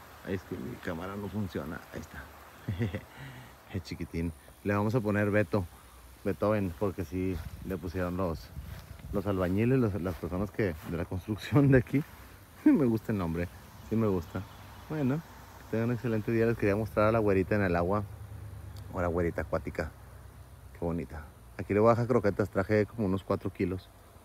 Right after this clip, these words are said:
El problema son las hormigas. No sé cómo hacerle.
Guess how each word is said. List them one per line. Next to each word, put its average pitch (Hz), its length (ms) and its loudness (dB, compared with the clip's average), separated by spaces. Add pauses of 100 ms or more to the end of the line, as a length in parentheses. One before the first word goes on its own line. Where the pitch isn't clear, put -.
(720)
El 165 140 4
problema 156 500 6
son 120 180 0
las 104 120 0
hormigas. 98 680 0
No 101 120 0
sé 95 80 -4
cómo 104 180 -2
hacerle. 92 340 -4